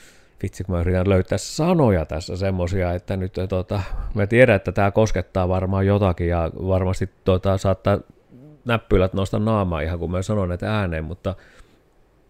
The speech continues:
ähm, tietyllä tavalla me ollaan joskus semmoisessa tilanteessa,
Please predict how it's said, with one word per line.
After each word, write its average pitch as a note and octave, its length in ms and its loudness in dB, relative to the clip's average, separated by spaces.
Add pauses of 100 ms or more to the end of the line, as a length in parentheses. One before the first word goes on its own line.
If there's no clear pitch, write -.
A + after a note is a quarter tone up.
(880)
ähm, F#2 300 0 (3000)
tietyllä D3 180 0
tavalla C3 300 0
me A#2+ 200 2
ollaan A#2 340 2
joskus A#2+ 440 0
semmoisessa G2+ 340 0
tilanteessa, F2 800 -4